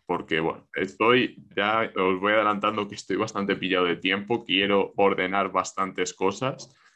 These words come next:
así que en cuanto a consultorías voy a estar un poquito más restringido y quiero ser muy profesional, así que luego, luego lo comento, ¿vale?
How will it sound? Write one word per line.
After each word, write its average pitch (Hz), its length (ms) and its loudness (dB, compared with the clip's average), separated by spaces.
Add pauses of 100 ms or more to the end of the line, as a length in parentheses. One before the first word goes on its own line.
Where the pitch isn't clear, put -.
así 95 300 -2
que 87 100 -2
en 85 100 -4
cuanto 87 320 -2
a 82 80 -4
consultorías 87 1040 -2
voy 87 340 -2
a 85 60 0
estar 90 280 -2
un 98 120 -4
poquito 87 360 -4
más 95 460 -4 (100)
restringido 92 840 -2 (100)
y 82 120 -6
quiero 95 240 0
ser 98 260 0
muy 104 260 -2
profesional, 101 760 -4 (840)
así 98 440 0
que 98 180 2
luego, 90 460 2
luego 104 180 0
lo 98 120 2
comento, 82 460 -8
¿vale? - 260 -6